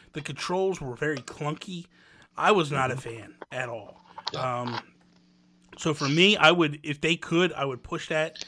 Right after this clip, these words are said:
Speaker 1: another year if they can. But that's, I, I don't know.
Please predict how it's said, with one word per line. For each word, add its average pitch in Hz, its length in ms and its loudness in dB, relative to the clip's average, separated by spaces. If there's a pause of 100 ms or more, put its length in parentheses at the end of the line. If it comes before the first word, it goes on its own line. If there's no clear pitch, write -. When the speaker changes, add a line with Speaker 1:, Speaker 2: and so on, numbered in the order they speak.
(220)
Speaker 1:
another 131 300 -2
year 117 480 -10
if 131 120 -14
they 127 140 -10
can. 120 320 -10
But 131 160 -12
that's, - 480 -4 (1400)
I, 135 160 -4
I 127 200 -4
don't 120 180 -6
know. 110 180 -10